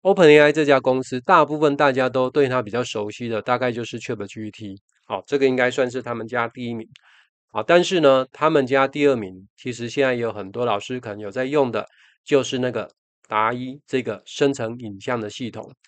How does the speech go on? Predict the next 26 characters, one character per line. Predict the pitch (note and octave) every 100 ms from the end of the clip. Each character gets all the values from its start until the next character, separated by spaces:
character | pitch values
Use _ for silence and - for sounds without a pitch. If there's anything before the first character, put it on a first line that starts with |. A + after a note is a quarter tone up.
| _ _
因 | C#3
为 | D3 C#3+
它 | C3 B2+
是 | B2+
目 | C#3 D3
前 | A#2 G#2+
我 | G2
们 | G2+ G#2+ _ _ _ _ _
公 | B2+ C3+ C3+
认 | D3 B2
对 | C3+ B2 A2+ -
中 | E3+ E3 E3
文 | A#2 A2
理 | A2 B2
解 | A#2
能 | G2 G2
力 | A2 A2+
最 | A#2+
好 | G2+ F#2
的。 | - - _ _ _ _
所 | C3+
以 | C#3+
呢， | C3+ B2+
如 | C#3
果 | C3+ A2
说 | G2+ B2 A#2+